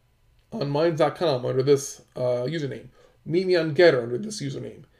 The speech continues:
We're all really excited about Truth Social, and we'll look at that in a little bit here. But I'm really excited about Odysee because it's, it's blockchain based. You, um, don't necessarily upload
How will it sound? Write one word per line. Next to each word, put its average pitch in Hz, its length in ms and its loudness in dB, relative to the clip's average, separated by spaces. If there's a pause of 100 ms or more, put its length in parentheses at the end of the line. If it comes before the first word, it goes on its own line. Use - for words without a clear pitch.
(520)
We're 156 160 8
all 247 580 6
really 202 240 8
excited 185 280 4
about 151 120 2
Truth - 220 -4
Social, 143 420 0
and 131 180 -4
we'll 143 360 0 (100)
look 165 160 -4
at 170 80 -4
that 170 140 4
in 147 60 -2
a - 20 -6
little 113 160 -6
bit 135 180 0
here. 156 320 0 (720)
But 151 400 6 (1800)
I'm 180 140 4
really 262 140 10
excited 170 260 4
about 143 220 4
Odysee 135 340 0
because 135 500 2 (520)
it's, 226 340 6 (300)
it's 202 160 4
blockchain 175 560 2
based. - 320 -8 (840)
You, 180 220 4
um, 147 420 4 (480)
don't 262 140 4
necessarily 277 340 4
upload 202 500 4